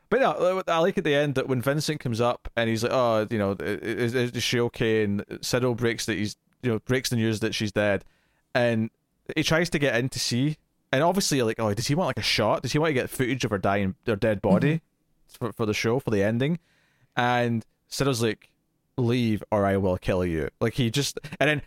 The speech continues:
Speaker 1: Keitel, when he realizes, 'cause, you know, he, he feels his wife and his wife's there, and she's, "Oh, he's, oh, Tracy, Tracy." And he's like, "Is Vincent here?" And he just, he's blind, but he goes
Speaker 2: He
Speaker 1: swinging.
Speaker 2: goes straight to, <laughs> he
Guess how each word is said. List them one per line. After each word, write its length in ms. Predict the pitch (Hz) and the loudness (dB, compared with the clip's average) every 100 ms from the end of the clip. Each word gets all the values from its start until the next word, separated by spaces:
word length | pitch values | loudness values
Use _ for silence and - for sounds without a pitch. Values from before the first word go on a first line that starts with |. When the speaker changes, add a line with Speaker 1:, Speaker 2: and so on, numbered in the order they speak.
| - | -2
Speaker 1:
Keitel, 480 | 160 - 175 196 185 | -2 2 2 4 2
when 120 | 139 | 2
he 160 | 139 143 | 2 2
realizes, 420 | 151 127 113 110 | 4 2 2 0
'cause, 160 | 120 | -2
you 120 | 123 135 | 0 0
know, 100 | 117 | 0
he, 140 | 120 | 0
he 80 | 120 | 0
feels 200 | 147 147 | 0 0
his 140 | 143 | 0
wife 320 | 117 120 123 123 | 0 0 0 -2
and 60 | |
his 100 | 113 | -2
wife's 280 | 104 117 - | 0 0 0
there, 160 | 107 104 | 0 0
and 100 | 101 | -2
she's, 120 | 110 | -4
"Oh, 220 | 143 139 | -2 0
he's, 140 | 123 120 | 0 -2
oh, 180 | 143 135 | -2 -2
Tracy, 300 | 143 127 117 | -2 -2 -2
Tracy." 280 | 131 113 - _ _ _ | -2 -4 -6 _ _ _
And 100 | 117 | 0
he's 160 | 120 113 | 0 0
like, 100 | 113 | 0
"Is 120 | 117 | 0
Vincent 340 | 143 131 151 135 | 0 0 0 2
here?" 260 | 143 151 - - - | 2 2 -2 -14 -2
And 100 | 135 | 2
he 60 | 143 135 | 4 2
just, 160 | 139 - - | -2 -2 -2
he's 120 | 135 | 0
blind, 480 | - 135 165 131 107 | 2 4 4 2 0
but 120 | 147 | 2
he 140 | 143 | 2
goes 220 | 131 147 143 | 4 2 4
Speaker 2:
He 80 | 196 | 4
Speaker 1:
swinging. 160 | 147 170 | 4 4
Speaker 2:
goes 160 | 196 | 4
straight 360 | - 185 175 190 | 2 2 2 2
to, 220 | 208 180 | 2 2
<laughs> 100 | 190 | 2
he 140 | 202 | 0